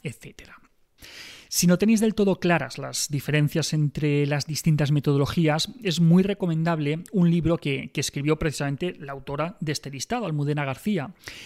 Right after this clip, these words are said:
El libro se llama Otra educación ya es posible, una introducción a las pedagogías alternativas, y ya va por la séptima edición. Y en este libro explica, pues, las diferentes propuestas, lo que podemos esperar, los pros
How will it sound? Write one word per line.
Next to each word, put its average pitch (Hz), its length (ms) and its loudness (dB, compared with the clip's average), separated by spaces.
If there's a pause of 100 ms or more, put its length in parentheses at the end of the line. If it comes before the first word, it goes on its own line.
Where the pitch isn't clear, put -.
(220)
El 170 200 4
libro 226 340 2
se 185 180 -2
llama 175 400 0
Otra 202 240 2
educación 202 380 -2
ya 156 80 0
es - 120 0
posible, 131 580 -6
una 190 160 2
introducción 196 720 0
a 196 100 -6
las 226 160 -8
pedagogías 180 480 -4
alternativas, 139 840 -8
y 170 120 -4
ya 190 140 -2
va 233 120 -4
por - 140 -10
la 196 80 -6
séptima 180 400 -2
edición. 143 500 -6 (600)
Y 180 100 4
en 214 60 4
este 240 180 0
libro 202 320 4
explica, 180 540 -2
pues, 151 220 -10
las 139 180 -12
diferentes 135 400 -6
propuestas, 220 640 -2
lo 147 120 -2
que 131 100 -14
podemos 139 320 -6
esperar, 185 560 -2
los 139 220 -6
pros 175 380 2